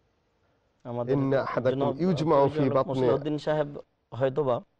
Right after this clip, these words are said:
Speaker 1: কয়েকবার আমাদের এই দিকে ইঙ্গিত করতে চাচ্ছেন যে আমরা যেটা ভক্ষণ করি শুধু সেটাই রুজি, না আরও আনুষঙ্গিক কিছু আমাদের কর্ম,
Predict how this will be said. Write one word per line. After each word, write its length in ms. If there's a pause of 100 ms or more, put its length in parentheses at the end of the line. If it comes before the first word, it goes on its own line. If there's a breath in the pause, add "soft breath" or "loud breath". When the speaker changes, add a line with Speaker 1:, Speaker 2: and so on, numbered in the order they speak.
(680)
Speaker 1:
কয়েকবার 400
আমাদের 340
এই 180
দিকে 400
ইঙ্গিত 260
করতে 260
চাচ্ছেন 600
যে 440 (1120)
আমরা 240
যেটা 200
ভক্ষণ 560
করি 320 (500)
শুধু 260
সেটাই 420
রুজি, 460 (640)
না 160
আরও 400
আনুষঙ্গিক 680
কিছু 240
আমাদের 340
কর্ম, 640